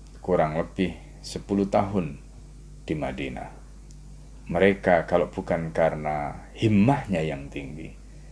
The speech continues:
tidak mungkin mereka sanggup berperang lebih dari tujuh puluh sembilan kali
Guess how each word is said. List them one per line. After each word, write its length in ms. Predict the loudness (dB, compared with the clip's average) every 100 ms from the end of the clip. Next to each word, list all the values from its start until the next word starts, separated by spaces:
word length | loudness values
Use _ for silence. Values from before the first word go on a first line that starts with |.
| -20 -20 -20 -20 -2
tidak 240 | 4 4
mungkin 400 | 4 4 2 2
mereka 240 | 0 -2 -4
sanggup 320 | -4 -4 -4
berperang 560 | -4 -4 -4 -4 -4
lebih 320 | -6 -4 -6 -2
dari 240 | -2 -2
tujuh 240 | -6 -6
puluh 240 | -6 -4 -4
sembilan 400 | -4 -2 -4 0
kali 320 | 2 2 0